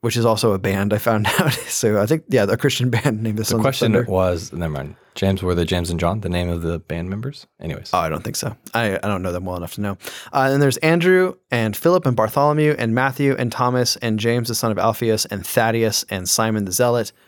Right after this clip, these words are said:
Speaker 1: and Judas Iscariot, who betrayed him. So there you go. Just spoiling it right. So that in case you
Speaker 2: Thanks.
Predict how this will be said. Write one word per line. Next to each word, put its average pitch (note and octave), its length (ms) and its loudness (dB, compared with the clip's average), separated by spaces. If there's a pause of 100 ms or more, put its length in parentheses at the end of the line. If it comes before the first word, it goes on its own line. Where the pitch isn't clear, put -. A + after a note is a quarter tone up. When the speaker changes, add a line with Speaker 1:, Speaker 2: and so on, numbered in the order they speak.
(340)
Speaker 1:
and E3+ 220 4
Judas C#3+ 220 2
Iscariot, G#2+ 380 -2
who G#2 100 -6
betrayed F#2+ 300 -4
him. - 200 -12
So - 140 2
there F3+ 80 6
you E3+ 60 4
go. A2+ 100 0
Just A2+ 160 -2
spoiling C#3 380 2
it - 20 0
right. A#2+ 260 2
So B2+ 160 -2
that B2 240 4
in A#2 60 -2
case D3 240 -2
you C#3 100 0
Speaker 2:
Thanks. - 380 0